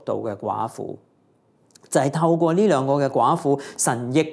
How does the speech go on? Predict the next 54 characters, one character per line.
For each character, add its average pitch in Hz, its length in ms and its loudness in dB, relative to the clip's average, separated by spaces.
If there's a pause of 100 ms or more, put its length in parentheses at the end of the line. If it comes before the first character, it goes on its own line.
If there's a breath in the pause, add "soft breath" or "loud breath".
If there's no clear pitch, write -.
轉 165 400 0
咗 156 240 4
以 151 180 0
色 180 140 2
列 139 200 -4
人 110 140 -6
嘅 120 80 -4
命 110 240 -6
運， 98 180 -8 (460 soft breath)
為 135 240 4
佢 135 220 -2
哋 135 120 0
預 113 360 -4
備 107 240 -2
咗 113 140 -6
一 - 20 -4
個 110 140 0
君 117 300 -6
王。 - 160 -6 (840 loud breath)
亦 151 160 2
都 240 280 4
係 175 180 2
透 165 320 2
過 165 180 2
呢 214 160 2
個 175 120 2
外 131 320 2
邦 190 280 2
嘅 165 100 2 (140)
女 135 100 2
子， 135 140 -4 (480 loud breath)
神 120 380 -2
逆 127 140 4
轉 160 500 -2
咗 165 260 4
整 156 460 -2
個 156 240 4
人 113 320 -2
類 127 220 2
注 143 380 0
定 120 200 0
滅 123 220 -6
亡 101 220 -8
嘅 135 160 -2
厄 156 240 -2
運， 110 220 -6 (240 loud breath)
為 117 400 0
我 110 180 -4
哋 110 280 -4
帶 110 320 -6
嚟 101 260 -10
咗 104 300 -4
救 98 280 -6
主。 98 240 -14